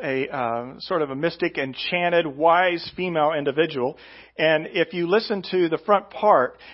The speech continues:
she begins to articulate the world in which The Lord of the Rings takes place. Middle Earth, right? She says this, "The world has changed. I see it in the water.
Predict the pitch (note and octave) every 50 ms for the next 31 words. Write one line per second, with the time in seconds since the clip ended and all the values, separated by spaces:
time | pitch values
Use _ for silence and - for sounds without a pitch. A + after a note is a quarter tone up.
0 | - _ - - - - - - G#3 G#3 G#3+ A3 A3 A3 F#3 F3 F3+ E3 C#3 D3
1 | D#3+ E3+ E3 D#3+ E3 D#3+ - - - D#3 D3 C#3 C3+ - - - A3 A3 A3+ -
2 | - D#3+ D#3 D3+ C#3+ C#3+ D3+ D#3 E3 - - - - - _ C3+ C#3 D3+ C#3+ B2+
3 | B2+ C3+ D3 F3 F#3+ G3 G3 G3+ G3+ G3 G3+ - C#3+ C3+ C3+ B2+ - D#3+ F3+ G3+
4 | G3+ - - - E3 D#3 D#3 D3 C#3+ D3 E3 F3 D#3+ D#3 D#3+ D#3 D#3 D3+ E3 E3
5 | D#3 D3+ C#3 C#3+ - - - - _ _ - - D#3+ D3 - - - - - D3
6 | C3 A2+ G2+ - - - - - - - _ _ _ _ _ _ _ _ _ G#2+
7 | G#2+ A#2+ C#3+ D3+ C#3 C3 B2+ C3 A2+ G2 - - - - - - - _ - -
8 | A#2 D3 G3 A#3+ - - _ _ _ _ _ _ _ _ _ _ _ _ _ _
9 | _ _ _ _ _ - - C#3 C3 - - F3 E3 D#3 D3 C#3 D3 F3+ D#3+ A#2+
10 | A2 - - - - - - - C3 C3+ C3+ C#3+ C#3 D#3 F#3 G#3 G#3 G3+ G3 F#3
11 | D#3+ C#3 C3 - - - C#3+ D3+ D3+ C#3 - - - - - - - D#3+ E3 D#3
12 | D3 B2 A2 G2+ F#2+ F#2 - - - - _ _ _ _ _ _ _ _ _ _
13 | _ - B2+ C3 C3+ - - - - - - G#3+ A3 G#3 G3+ G3 F#3 F3 F3 E3
14 | D3+ D3+ D3 D3+ D#3+ D3+ C#3 B2+ A2 F#2 -